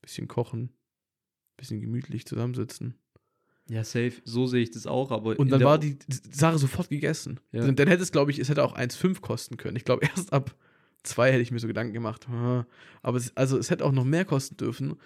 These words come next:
Speaker 2: Ja.
Speaker 1: und es wäre mir in dem Moment egal gewesen, weil Lenja hat Bock drauf gehabt, ich hab Bock drauf gehabt, wir wollten ein schönes Wochenende machen, ich hab was Tolles gefunden. Feierabend.
Speaker 2: So sehe ich das ähnlich, also dass gerade so Sachen wie irgendwelche Erlebnisse oder so,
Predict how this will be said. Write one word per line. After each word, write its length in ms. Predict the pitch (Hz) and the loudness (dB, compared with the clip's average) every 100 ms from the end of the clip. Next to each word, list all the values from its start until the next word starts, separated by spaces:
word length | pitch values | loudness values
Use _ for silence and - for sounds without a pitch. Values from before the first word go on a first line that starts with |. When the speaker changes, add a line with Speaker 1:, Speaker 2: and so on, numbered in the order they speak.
| - | -10
Speaker 2:
Ja. 100 | 127 | -4
Speaker 1:
und 120 | 123 | -2
es 40 | 131 | 0
wäre 120 | 135 | 2
mir 80 | 135 | 2
in 80 | |
dem 100 | 135 | 2
Moment 200 | 139 127 | 2 2
egal 200 | 123 131 | 2 2
gewesen, 360 | 135 104 113 113 | 2 0 -4 -4
weil 180 | 104 - _ _ - | -4 -4 _ _ -2
Lenja 280 | 127 135 123 | 0 2 0
hat 120 | 117 | 0
Bock 160 | 156 | -2
drauf 200 | - 151 - | 0 -4 -2
gehabt, 260 | 147 170 | -6 -4
ich 80 | 147 | -4
hab 80 | 147 | -2
Bock 140 | 143 | -2
drauf 200 | - 139 | -2 -4
gehabt, 280 | - 131 139 | -2 -4 -4
wir 60 | 131 | -2
wollten 220 | 120 113 | -2 -2
ein 80 | 123 | -6
schönes 240 | 123 123 | -4 -4
Wochenende 360 | 123 135 131 123 | -2 -2 -2 -4
machen, 220 | 120 131 | -4 -6
ich 60 | 127 | -8
hab 120 | - | -8
was 120 | 120 _ _ - | -10 _ _ -4
Tolles 300 | 131 127 - | 0 0 -2
gefunden. 460 | 120 - 139 - - _ _ _ _ _ | -10 -8 -8 -8 -12 _ _ _ _ _
Feierabend. 560 | - - - - - _ _ _ _ _ _ _ _ _ _ _ _ _ _ _ _ | -10 -8 -8 -14 -18 _ _ _ _ _ _ _ _ _ _ _ _ _ _ _ _
Speaker 2:
So 180 | - 127 | -4 -2
sehe 160 | 120 117 | 0 -2
ich 80 | 110 | -4
das 300 | 107 - _ - | -12 -14 _ -6
ähnlich, 360 | 123 120 117 113 | -2 -2 -2 -4
also 180 | 107 104 | -4 -4
dass 200 | 104 - | -6 -6
gerade 280 | 110 110 | -6 -4
so 160 | 107 107 | -6 -6
Sachen 360 | 110 110 110 101 | -6 -6 -8 -6
wie 300 | 104 101 - - | -6 -6 -8 -8
irgendwelche 320 | 113 104 101 | -6 -4 -2
Erlebnisse 480 | 104 110 110 107 101 | -2 0 -2 -4 -6
oder 180 | 101 98 | -4 -4
so, 340 | 101 101 98 | -4 -6 -8